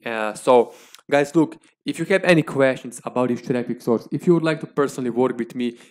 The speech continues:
if you would like me to coach you on affiliate marketing, just feel free to contact me personally. Uh, all the informations, my WhatsApp, my email, my, uh, Facebook, all informations are under the video in the description. So just take a few seconds to take a look.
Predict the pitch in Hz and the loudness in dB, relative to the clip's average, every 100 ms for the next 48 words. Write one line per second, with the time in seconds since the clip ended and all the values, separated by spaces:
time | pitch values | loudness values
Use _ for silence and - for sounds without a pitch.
0 | - - - 160 143 143 143 147 139 120 | -18 -12 -2 0 2 2 2 -2 -8 -6
1 | - 143 135 - 139 123 107 131 147 131 | 2 2 2 -6 -6 -6 -8 -4 -2 0
2 | 127 127 - - 110 - _ _ - 131 | 0 -4 -6 -14 -14 -14 _ _ 0 0
3 | - 170 160 - 151 135 - 135 127 117 | 2 2 2 4 4 2 0 0 -2 -6
4 | - 139 139 135 120 113 - - _ - | 0 0 0 -6 -4 -4 -6 -16 _ -6
5 | 107 101 - - - 160 143 - 127 135 | -4 -4 -8 -10 -4 -2 -2 -4 -4 -4
6 | 127 123 117 - 110 110 123 127 127 - | -4 -8 -12 -6 -4 0 4 2 0 -10
7 | 131 - 110 - 139 135 127 120 113 113 | -10 -8 -10 -10 -10 -8 -8 -8 -6 -6
8 | 107 - - 113 104 - 139 117 123 120 | -6 -10 -6 -2 -2 0 -2 -2 -4 -4
9 | _ _ _ - 131 120 120 123 113 120 | _ _ _ -6 -6 -4 -4 -4 -6 -10
10 | - 117 113 - 123 120 - 127 151 131 | -10 -10 -10 -8 -6 -6 -8 -8 -4 -4
11 | 107 107 - 147 143 127 117 - - _ | -6 -10 -6 -4 -4 -6 -8 -10 -20 _
12 | - - 123 - 139 - 131 - 139 - | -10 0 0 2 -2 2 2 2 -2 -2
13 | 117 - 123 117 127 156 156 | -10 -4 -4 0 0 0 -2